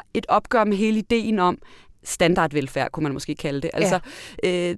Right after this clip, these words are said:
Speaker 1: det er vigtigt at sige, at kræftbehandling skal fortsat være ens, uanset om du bor i Aalborg eller København eller uden for nogle af de store byer. Det samme gælder, hvad du kan forvente at lære i folkeskolen og så videre.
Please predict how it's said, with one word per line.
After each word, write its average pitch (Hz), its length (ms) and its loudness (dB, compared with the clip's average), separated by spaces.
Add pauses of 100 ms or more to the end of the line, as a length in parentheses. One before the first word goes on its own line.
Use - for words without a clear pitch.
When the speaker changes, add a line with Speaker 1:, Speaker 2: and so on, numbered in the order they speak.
Speaker 1:
det 220 60 4
er 202 40 0
vigtigt 240 280 4
at 202 80 2
sige, 220 360 2
at - 120 -2
kræftbehandling 208 720 0
skal 165 200 -6
fortsat 170 440 -2
være 156 180 2
ens, 175 260 0
uanset 170 220 0
om 160 80 0
du 151 80 -4
bor 156 140 2
i 151 40 6
Aalborg 170 420 4
eller 156 120 -2
København 170 480 0
eller 151 120 0
uden 190 220 2
for 196 120 -6
nogle 175 120 2
af 170 40 0
de 175 60 -4
store 180 240 0
byer. 175 280 -2
Det 170 100 -6
samme 165 240 2
gælder, 156 300 2
hvad 151 140 0
du 147 80 -8
kan 160 120 -8
forvente 160 340 0
at 160 60 0
lære 151 360 2
i 151 80 -8
folkeskolen 202 600 0
og 180 80 0
så 190 80 -6
videre. 196 280 2